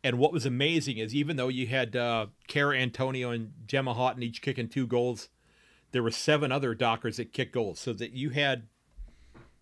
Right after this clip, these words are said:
you had, you know, nine of the, uh, twenty-one players that were dressed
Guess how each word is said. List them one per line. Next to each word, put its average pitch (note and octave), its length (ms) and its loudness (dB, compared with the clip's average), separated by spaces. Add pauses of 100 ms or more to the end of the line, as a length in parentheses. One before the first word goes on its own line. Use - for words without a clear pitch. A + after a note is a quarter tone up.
(540)
you C3 160 -2
had, B2+ 280 2
you B2 80 0
know, G#2+ 300 -2 (440)
nine B2+ 640 2
of A#2+ 220 -4
the, A2+ 300 0
uh, G#2+ 260 0 (800)
twenty-one C3 440 -2
players B2+ 280 0
that E2+ 100 -8
were G#2+ 80 -8
dressed A2+ 500 -2